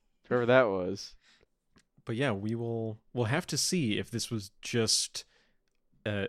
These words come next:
Speaker 2: an interesting place to set a scene, or if we will be returning to Krennic Shaw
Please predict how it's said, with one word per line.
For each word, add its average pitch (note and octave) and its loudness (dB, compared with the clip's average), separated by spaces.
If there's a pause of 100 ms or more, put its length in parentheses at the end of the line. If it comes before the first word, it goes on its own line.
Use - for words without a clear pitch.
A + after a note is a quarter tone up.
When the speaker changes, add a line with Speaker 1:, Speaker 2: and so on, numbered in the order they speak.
Speaker 2:
an G#2+ 0
interesting A2 -2
place - -4
to G#2 -6
set - 2
a A#2 -2
scene, A#2+ -2 (580)
or G#2+ 0 (200)
if G#2 -6
we A2+ 0
will A2+ -2
be A2+ -2
returning B2 -4
to G#2 -8
Krennic G2+ -6
Shaw G2 -2